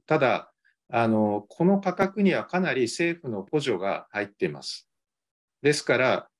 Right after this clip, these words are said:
あの、日本でですね、分解してこう、どれぐらい価格がかかるかっていうのを調べてみた人たちがいます。これを購入してですね。この場合にやはり二分の一から三分の一ぐらいに価格が圧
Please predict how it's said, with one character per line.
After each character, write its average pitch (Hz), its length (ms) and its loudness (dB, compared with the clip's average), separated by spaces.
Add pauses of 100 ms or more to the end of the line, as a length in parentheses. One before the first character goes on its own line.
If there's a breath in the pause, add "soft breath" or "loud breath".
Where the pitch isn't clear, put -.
(120)
あ 120 140 0
の、 120 280 2
日 135 120 0
本 208 220 2
で 165 120 4
で 117 120 -2
す - 140 -10
ね、 98 200 -4
分 139 320 0
解 170 220 0
し 170 100 -10
て 170 100 2
こ 147 360 0
う、 - 40 -16
ど 135 100 0
れ 143 100 -2
ぐ 156 80 -2
ら 160 100 0
い 151 40 -6
価 147 120 -14
格 151 260 -4
が - 60 -10
か 143 100 -4
か 156 100 -2
る 147 100 0
か 110 120 -4
っ 101 80 -10
て 110 100 -4
い 98 40 0
う 95 40 -6
の 87 80 -8
を 85 40 -10
調 147 240 -2
べ 156 100 2
て 123 120 0
み 101 120 -4
た 98 140 -2
人 - 220 -6
た 95 120 -4
ち 92 140 -6
が 82 80 -8
い 80 140 -12
ま 78 100 -18
す。 - 240 -12 (300)
こ 120 100 4
れ 113 60 6
を 107 40 0
購 107 180 -2
入 101 160 0
し 95 60 -4
て 98 100 2
で 80 100 -6
す - 140 -14
ね。 80 220 -8 (300 soft breath)
こ 151 120 0
の 165 100 2
場 175 160 2
合 175 80 2
に 170 120 4
や 135 80 2
は 185 180 -2
り 143 320 0 (240)
二 143 140 -2
分 180 240 4
の 202 80 4
一 214 140 -4
か 160 120 -2
ら 131 80 -2
三 143 280 -4
分 151 160 -6
の 160 60 0
一 156 180 -4
ぐ 165 80 0
ら 156 100 0
い - 20 -6
に 107 80 -8
価 101 120 -16
格 113 240 -6
が 101 120 0
圧 95 100 -8